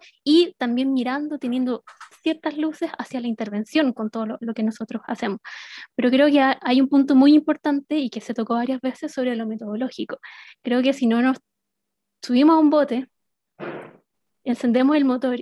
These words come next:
y nos alejamos un par de metros de la isla Astrobrián, va a ser un poco complejo, eh,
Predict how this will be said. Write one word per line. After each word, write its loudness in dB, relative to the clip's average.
y -6
nos -4
alejamos -2
un -4
par -6
de -8
metros -6
de -2
la -4
isla -4
Astrobrián, -4
va 0
a -4
ser -2
un 0
poco 0
complejo, -2
eh, -4